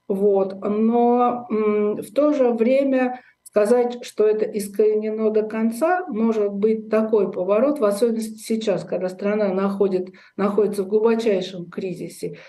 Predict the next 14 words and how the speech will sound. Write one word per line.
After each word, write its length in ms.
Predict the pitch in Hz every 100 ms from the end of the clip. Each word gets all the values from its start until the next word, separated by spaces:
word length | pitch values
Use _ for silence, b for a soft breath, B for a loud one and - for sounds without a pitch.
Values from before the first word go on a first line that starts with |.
| B B
и 100 | 220
полностью 580 | 220 285 240 214 214 196
дискредитирована 1080 | 196 190 190 - 202 208 202 226 220 220
вся 360 | 220 - 247 214
правящая 640 | - 185 165 165 - 180
верхушка, 520 | 175 180 190 180 - 180
как 240 | 208 202
перонистская, 720 | 214 208 208 190 - - 170
так 300 | 180 175 175
и 60 | 196
антиперонистская. 920 | 180 175 - 180 180 185 170 - 175
Начинается 500 | 170 196 185 175 180
вот 120 | 185
движение, 600 | 196 180 196 180 170 165